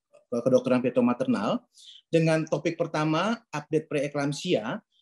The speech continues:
yang akan dibawakan oleh Doktor Doktor Agus Sulistiono, spesialis obstetrik ginekologi konsultan kedokteran feto maternal, dan yang kedua adalah aplikasi pemeriksaan dan penunjang preeklamsia,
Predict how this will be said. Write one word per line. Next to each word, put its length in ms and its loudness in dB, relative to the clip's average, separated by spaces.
yang 160 0
akan 160 0
dibawakan 560 2
oleh 160 -2
Doktor 480 -2
Doktor 320 -6
Agus 400 -2
Sulistiono, 560 0
spesialis 480 0
obstetrik 400 -8
ginekologi 400 0
konsultan 560 2
kedokteran 320 0
feto 160 -2
maternal, 640 2
dan 160 6
yang 80 8
kedua 560 4
adalah 320 0
aplikasi 640 -4
pemeriksaan 640 0
dan 80 -2
penunjang 400 -2
preeklamsia, 880 -2